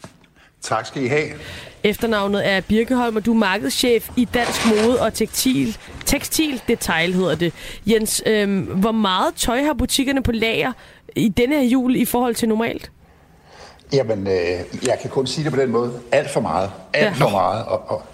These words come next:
Speaker 1: det, øh, det, det er desværre sådan, både butikkerne har for meget tøj på lager, men også dem, der producerer det.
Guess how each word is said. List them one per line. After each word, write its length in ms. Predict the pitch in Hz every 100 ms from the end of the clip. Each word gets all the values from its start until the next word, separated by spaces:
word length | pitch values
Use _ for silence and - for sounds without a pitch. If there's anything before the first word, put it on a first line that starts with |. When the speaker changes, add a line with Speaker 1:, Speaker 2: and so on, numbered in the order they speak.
| - - -
Speaker 1:
det, 280 | 135 127 123
øh, 120 | 110 95 92 95 90 92 87 95 - -
det, 120 | 101
det 140 | 127 107
er 40 | 127
desværre 360 | - 113 113
sådan, 320 | 117 120 131 120
både 200 | 120 110
butikkerne 500 | 90 95 - 135 147
har 100 | 127
for 100 | 123
meget 240 | 117 117 123
tøj 180 | 123
på 120 | 123 110
lager, 220 | 113 110
men 140 | 98
også 200 | 101 127 110
dem, 80 | 104
der 60 |
producerer 500 | - - 92 - 120
det. 120 | -